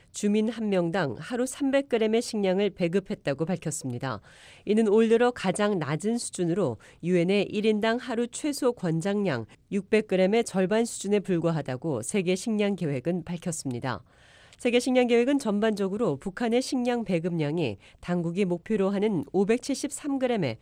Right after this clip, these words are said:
크게 못 미치고 있다고 지적했습니다. 칠월부터 구월까지 삼 분기 배급량은 사월부터 유월까지 이 분기 배급량 삼백육십 그램에 비해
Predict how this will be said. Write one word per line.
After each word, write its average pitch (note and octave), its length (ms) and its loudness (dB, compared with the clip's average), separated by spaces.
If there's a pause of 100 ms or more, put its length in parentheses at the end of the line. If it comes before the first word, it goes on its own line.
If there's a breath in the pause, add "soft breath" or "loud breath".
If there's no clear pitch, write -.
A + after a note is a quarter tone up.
(200 soft breath)
크게 G3 260 -2
못 D3+ 160 2
미치고 G3 400 -2
있다고 D#3 320 -4
지적했습니다. A#2+ 840 -8 (640 soft breath)
칠월부터 C4 460 2
구월까지 G#3+ 720 2
삼 A#3+ 320 -4
분기 A#3 380 -2
배급량은 E3+ 760 -2
사월부터 F#3+ 720 -2
유월까지 E3+ 720 -2 (240 soft breath)
이 F3+ 180 -2
분기 F#3 380 -2
배급량 F3+ 640 0
삼백육십 A#3+ 720 -4
그램에 E3+ 320 0
비해 C3 400 -6